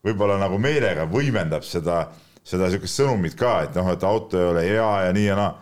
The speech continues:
No pagan, võidad kaks rallit järjest ära, no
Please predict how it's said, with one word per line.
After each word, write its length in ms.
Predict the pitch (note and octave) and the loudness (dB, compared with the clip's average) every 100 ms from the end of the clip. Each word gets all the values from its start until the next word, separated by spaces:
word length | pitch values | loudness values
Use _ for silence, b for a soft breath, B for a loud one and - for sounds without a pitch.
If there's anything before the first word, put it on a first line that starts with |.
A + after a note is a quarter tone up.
| B B B B | B B B B
No 100 | - - | -8 -4
pagan, 300 | G2+ C#2+ - - _ _ _ _ _ - | -2 -2 -8 -20 _ _ _ _ _ -6
võidad 260 | F2+ G2 | -2 0
kaks 280 | - A2 - | 0 -4 -2
rallit 260 | G2+ F#2 F2+ | -2 -2 0
järjest 300 | G#2+ E2 A2+ | 0 0 -2
ära, 160 | A2 | -2
no 120 | D#2+ | -2